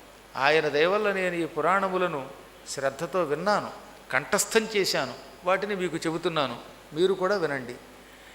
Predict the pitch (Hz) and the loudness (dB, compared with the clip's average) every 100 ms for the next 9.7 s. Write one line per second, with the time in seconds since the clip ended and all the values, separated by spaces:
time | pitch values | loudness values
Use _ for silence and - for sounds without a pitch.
0 | - 170 202 226 214 247 202 156 208 214 | -2 2 2 0 0 0 2 0 4 6
1 | 185 165 - 156 139 120 - - 131 202 | 6 4 0 0 0 0 -6 -6 0 2
2 | 240 220 220 220 202 196 208 180 160 175 | 4 6 4 4 0 0 2 2 6 8
3 | 240 247 220 208 202 208 196 156 190 240 | 8 8 8 8 8 4 2 4 4 2
4 | 247 240 190 - 180 170 160 156 147 120 | 2 2 2 0 2 2 0 -2 -4 -6
5 | - - 226 277 233 208 190 175 160 143 | -4 0 2 2 2 4 6 8 6 4
6 | 226 180 160 147 135 123 120 170 139 - | -2 -2 0 -2 -4 -4 -6 -8 -14 -18
7 | - - - - - - - - - - | -20 -18 -18 -20 -20 -20 -20 -20 -20 -20
8 | - - - - 113 175 226 262 247 220 | -20 -20 -20 -18 -2 -2 0 -2 0 0
9 | 220 208 185 180 196 175 135 | 0 -2 0 0 -2 -2 -4